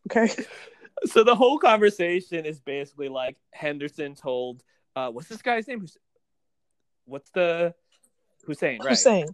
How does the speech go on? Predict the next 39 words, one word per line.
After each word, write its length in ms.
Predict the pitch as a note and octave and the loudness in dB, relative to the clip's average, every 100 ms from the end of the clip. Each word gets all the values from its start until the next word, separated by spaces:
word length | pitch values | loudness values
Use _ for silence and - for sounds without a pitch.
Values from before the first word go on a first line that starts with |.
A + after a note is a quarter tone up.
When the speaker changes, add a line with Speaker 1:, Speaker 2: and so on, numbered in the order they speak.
| _ _ - | _ _ -20
Speaker 1:
Hassan. 300 | - - F3 | -8 -2 2
Speaker 2:
Hassan, 360 | G3+ A#3 E3+ | 4 4 4
Speaker 1:
And 80 | C#3+ | 2
Speaker 2:
Hassan. 240 | F#3+ F3+ C#3+ | 2 2 2
Speaker 1:
everything, 220 | C#3 C3+ | -2 -6
where 260 | D3 D3+ - _ _ _ _ | -8 -6 -8 _ _ _ _
Hassan, 260 | - D#3 D#3+ | -20 -6 0
Speaker 2:
Hassan. 380 | F#3+ A3+ D3 B2+ | 2 4 2 0
Speaker 1:
yeah. 180 | G#2 D2+ _ | -8 -12 _
And 220 | E3 D3+ | -4 -2
Speaker 2:
Yeah. 100 | D3+ D3+ | -2 -4
Speaker 1:
he 100 | D#3 D3 - | -10 -18 -10
basically, 500 | D#3 D#3+ D#3+ E3 D3 | -10 -10 -10 -10 -10
Henderson 480 | D#3 D#3 D#3 D#3+ - | -8 -10 -10 -16 -6
Speaker 2:
He, 140 | A#3+ _ _ | -6 _ _
he 140 | G#3+ B3+ | 4 6
left 240 | A#3+ - | 6 6
him 100 | B3 | 6
a 60 | G#3 | 8
letter. 300 | F#3 F#3 C#3 | 8 6 4
Speaker 1:
sends 120 | B2+ | 2
him 80 | G3+ | -2
a 40 | |
letter, 480 | D#3+ D3 C#3 C#3+ C#3+ _ _ _ D3 | -6 -6 -6 -8 -12 _ _ _ -14
and 140 | C#3 | -12
that 80 | C#3 | -12
he's 160 | C#3+ | -14
gonna 220 | C3 C#3 C3 _ | -12 -14 -14 _
give 240 | - F3 - | -10 -10 -10
to 100 | D#3+ | -14
Jefferson, 720 | C#3 C3 - - A#2+ A2 A2+ _ | -10 -10 -12 -18 -18 -16 -20 _
or 80 | - | -14
he's 80 | C#3+ | -8
gonna 140 | C#3+ C3 | -6 -4
leave 240 | C#3 C3+ | -4 -4
for 140 | - | -6
Jefferson. 520 | A#2+ A2 - - G#2+ A2+ _ _ _ - | -6 -6 -8 -14 -14 -16 _ _ _ 2
Um, 320 | D3 C#3 C3+ | 4 4 0
Speaker 2:
Yeah. 120 | C#3+ | -4